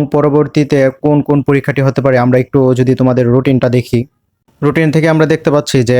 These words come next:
বিশ তারিখে তোমাদের ইংরেজি পরীক্ষা ছিল, যেটা হয়নি। তারপর বাইশ তারিখে গণিত পরীক্ষা, এটাও হয়নি। চব্বিশ তারিখ বিজ্ঞান পরীক্ষা, এটাও হয়নি।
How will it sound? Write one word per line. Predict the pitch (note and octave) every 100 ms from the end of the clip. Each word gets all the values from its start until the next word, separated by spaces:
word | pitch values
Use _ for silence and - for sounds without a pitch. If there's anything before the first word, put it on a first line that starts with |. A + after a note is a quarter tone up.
| A#2+
বিশ | C3+ C#3
তারিখে | - D3+ C3 D3+
তোমাদের | D3+ C3+ B2+ C3
ইংরেজি | C#3 C#3 C3+
পরীক্ষা | C3+ B2+ C3+
ছিল, | - C3 A#2+ B2+
যেটা | A#2+ A#2+
হয়নি। | B2 B2 B2+ - _ _ _ _
তারপর | A#2+ A2+ C3 C3
বাইশ | C3 C#3 C#3+
তারিখে | D3+ C3+ C#3
গণিত | C3 C#3 C3
পরীক্ষা, | C#3 C3 - B2 C3
এটাও | C3+ A#2+ C3 C3 C3 B2+ B2
হয়নি। | B2+ B2+ C#3+ _ - _ _ _
চব্বিশ | D#3 C#3+ D#3 -
তারিখ | D3+ D3 D3 -
বিজ্ঞান | C3 B2+ D3 C#3+
পরীক্ষা, | C#3+ C3 - B2 B2+ C#3
এটাও | C3 B2+ C#3 C3+ C#3 C3+ _ _ _ _ -
হয়নি। | C#3 C3+ C#3